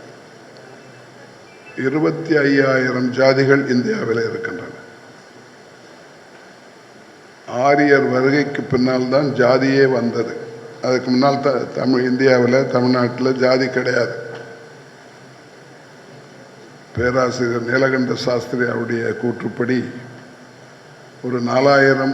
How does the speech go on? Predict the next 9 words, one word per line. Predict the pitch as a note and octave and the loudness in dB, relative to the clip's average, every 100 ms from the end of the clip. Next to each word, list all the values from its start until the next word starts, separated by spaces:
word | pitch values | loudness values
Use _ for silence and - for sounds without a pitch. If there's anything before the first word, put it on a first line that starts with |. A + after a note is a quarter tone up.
| - | -4
அல்லது | C3 C3 B2 | -4 -2 -2
நாலாயிரத்து | B2 B2+ C3+ C3+ C3 B2+ B2+ | 0 2 2 2 0 -2 -2
ஐந்நூறு | B2 B2 A#2+ B2 | 0 -2 0 0
ஆண்டுகளுக்கு | C3 C3+ B2+ B2 A#2 | 2 2 0 -2 -2
முன்னாலே | A#2+ A#2+ C3 C3+ | -2 0 0 2
ஆரியர்கள் | C3 C3 C3+ A#2 B2 B2 | 2 2 0 0 -2 0
இந்தியாவுக்குள்ளே | A#2+ C3+ C3 B2 B2+ B2 B2 | 2 4 4 2 -2 0 0
வந்தார்கள். | A#2 A#2+ A#2+ A2+ A#2+ C3+ - - - - - - - - - - - - - - - - C3 | 0 -4 -4 -6 -8 -10 -16 -20 -20 -20 -20 -20 -20 -20 -20 -20 -20 -20 -20 -20 -20 -8 -4
அதுவரை | C#3 D3+ D3 D#3+ | 0 4 4 4